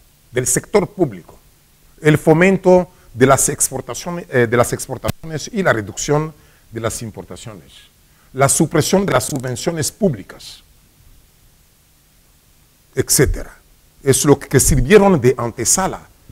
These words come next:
al famoso consenso de Washington, que se basa en las privatizaciones, la, eh, el fomento de se-, del sector privado, la, mm, participación en el comercio internacional, que se considera como el motor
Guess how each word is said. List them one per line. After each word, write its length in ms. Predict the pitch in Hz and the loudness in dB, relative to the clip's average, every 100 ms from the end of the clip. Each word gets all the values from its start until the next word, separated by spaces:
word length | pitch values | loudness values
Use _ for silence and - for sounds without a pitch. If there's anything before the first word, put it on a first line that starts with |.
| - | -8
al 120 | 117 | -6
famoso 400 | - 117 143 - | -4 -6 -6 -8
consenso 600 | - 104 - 135 131 - | -10 -16 -12 -12 -12 -14
de 80 | 92 | -14
Washington, 460 | 90 98 90 76 - _ _ - - _ _ _ _ | -16 -18 -20 -20 -20 _ _ -20 -20 _ _ _ _
que 100 | - | -16
se 140 | 110 113 | -10 -6
basa 380 | 120 135 123 | -6 -6 -10
en 120 | 107 98 | -12 -14
las 160 | 92 | -16
privatizaciones, 960 | - 110 95 - 95 - 185 139 139 - _ _ _ _ _ _ | -14 -12 -12 -14 -18 -12 -10 -12 -16 -20 _ _ _ _ _ _
la, 540 | 110 110 107 101 98 - | -2 2 2 2 -4 -6
eh, 800 | 98 98 95 95 92 92 87 87 - _ _ _ _ _ _ _ - | -6 -6 -8 -12 -14 -14 -16 -20 -20 _ _ _ _ _ _ _ -4
el 140 | 120 113 | 0 0
fomento 380 | 123 131 147 | 2 2 2
de 100 | 127 | -2
se-, 240 | 104 - 104 | 2 4 4
del 160 | 104 | 4
sector 460 | 98 - - 165 151 | 2 6 6 6 0
privado, 640 | - 107 101 151 160 185 185 _ _ _ - | -2 -4 -2 0 -2 -8 -14 _ _ _ -2
la, 220 | 113 - - | -2 -2 -8
mm, 200 | 110 104 - | -14 -14 -2
participación 840 | 131 - 127 139 120 - 175 151 120 | -2 0 -6 -4 -6 -4 -6 -6 -10
en 120 | 117 | -10
el 120 | 107 | -10
comercio 400 | 131 131 139 117 | -8 -8 -10 -12
internacional, 840 | 107 104 107 92 - 107 120 107 92 _ _ _ | -14 -12 -12 -12 -12 -4 -4 -4 -12 _ _ _
que 100 | - | -12
se 140 | 120 120 | -10 -10
considera 420 | 120 101 120 123 | -12 -10 -6 -4
como 260 | - 120 123 | -4 -8 -8
el 160 | 101 | -12
motor 560 | 98 98 - 139 104 92 | -12 -16 -4 -4 -4 -8